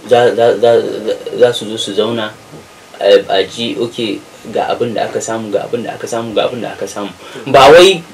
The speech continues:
i-, ita ɓan-, ɓangare ɗaya in ta samu bayani ba ta ce za ta ɗan ri-, riƙe, za ta jinkirta ko wani abu. Ya kamata a samu kam-, sort of kaman coordination.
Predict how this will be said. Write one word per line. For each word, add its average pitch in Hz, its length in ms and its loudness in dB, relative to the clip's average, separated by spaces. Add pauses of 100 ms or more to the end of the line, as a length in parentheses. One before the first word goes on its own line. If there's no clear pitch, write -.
i-, 151 300 -6 (120)
ita 170 460 6 (160)
ɓan-, 160 280 4
ɓangare 160 400 6
ɗaya 127 200 4
in 135 60 -4
ta 143 140 4
samu 120 320 0
bayani 113 360 4
ba 110 100 2
ta 113 140 -6
ce 117 240 0 (200)
za 120 140 6
ta 120 140 2
ɗan 113 260 2
ri-, 120 460 -10
riƙe, 120 280 -2 (120)
za 123 120 2
ta 127 100 -2
jinkirta 113 680 -4
ko 120 200 0
wani 120 100 -2
abu. 90 220 -6 (500)
Ya 135 180 4
kamata 143 400 4
a 104 60 2
samu 101 340 -4
kam-, 101 300 -4 (120)
sort - 240 0
of - 140 -2
kaman 107 240 -6
coordination. 98 600 -6